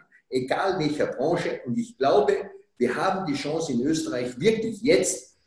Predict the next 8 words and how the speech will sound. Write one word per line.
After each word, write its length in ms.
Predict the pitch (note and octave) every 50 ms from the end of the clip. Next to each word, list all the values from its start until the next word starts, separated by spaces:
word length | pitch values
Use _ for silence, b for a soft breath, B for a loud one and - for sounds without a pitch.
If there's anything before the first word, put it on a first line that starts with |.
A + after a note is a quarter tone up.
| _ _
einen 300 | _ B2+ B2+ B2 A#2+ A2
modernen, 680 | G#2 G#2 G#2 - C3+ C#3+ D3 D3 D3 C#3+ C#3 C#3 - - - _ _ _
selbstbestimmten 1040 | - - - - - - - - D3 C#3 - - C#3 C3+ C3+ C3 C3 - A#2+ A#2+
statt 260 | - - A#2 G#2 - -
fremdbestimmten 720 | - A2+ D3 D#3+ D#3 D#3 C3+ - C#3+ C3+ B2+ - C3 A#2
Kapitalmarkt 800 | A2 A#2 - G#2+ G#2 G2+ G#2 G#2 A2 A2 - - - - - -
zu 140 | - - G#2
schaffen. 340 | G2 - - - - - -